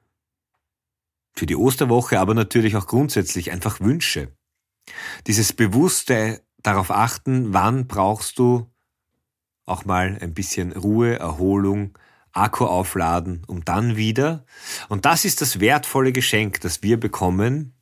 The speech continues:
eben auch an Regentagen, wo wir Energie tanken können, dass wir danach dann wieder durchstarten können, mit mehr Energie, mit mehr Kraft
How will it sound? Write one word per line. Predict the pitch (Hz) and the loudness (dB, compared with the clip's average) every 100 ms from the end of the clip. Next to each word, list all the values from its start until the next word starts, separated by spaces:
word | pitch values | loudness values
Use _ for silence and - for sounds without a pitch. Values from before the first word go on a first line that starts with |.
| _ - | _ -2
eben | 104 120 | 0 0
auch | 92 - | -4 -4
an | 90 | -6
Regentagen, | 87 92 113 117 90 85 104 98 | -4 -4 -4 -4 -4 -4 -4 -2
wo | 95 | 2
wir | 92 | 2
Energie | 87 87 110 | 0 -4 -4
tanken | 101 92 92 104 | -4 -6 -6 -8
können, | 98 110 117 - - - | -6 -6 -6 -10 -14 -8
dass | - - | -4 0
wir | 113 | 0
danach | 107 98 101 - | 2 2 0 0
dann | 131 120 | 0 2
wieder | 117 | 0
durchstarten | - 123 - 71 - 87 | 2 0 0 -4 -4 -8
können, | - 82 87 | -4 -2 -2
mit | 90 82 | -4 -2
mehr | 95 117 135 | 2 2 2
Energie, | - 85 82 92 123 | 0 -4 -4 -4 -2
mit | 131 90 92 | -2 -4 -2
mehr | 95 87 | 0 0
Kraft | 80 - 90 120 131 - - | -4 -4 0 2 0 -6 -18